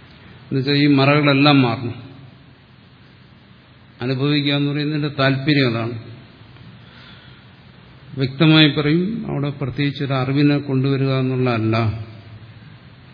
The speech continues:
എന്ന് പറയും. മറിച്ച് ഈ അറിവില്ലായ്മയെ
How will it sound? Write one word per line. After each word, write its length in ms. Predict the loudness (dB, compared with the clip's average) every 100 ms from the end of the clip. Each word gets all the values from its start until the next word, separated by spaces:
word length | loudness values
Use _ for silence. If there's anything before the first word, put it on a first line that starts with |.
| -20 -20 -20 -20 -20 -20 -20 -20 -20 -20 -20 -20 -20 -20 -14 -10
എന്ന് 160 | -10
പറയും. 160 | -10 -14 -18 -20 -20 -20 -20 -20 -20 -20 -20 -20 -20 -20 -20 -20 -20 -20 -20 -20 -20 -20 -20 -20 -20 -20 -20 -20 -20 -20 -20 -20 -20 -20 -20 -20 -10
മറിച്ച് 260 | -8 -6 -2
ഈ 20 |
അറിവില്ലായ്മയെ 840 | 0 0 2 2 4 4 2 0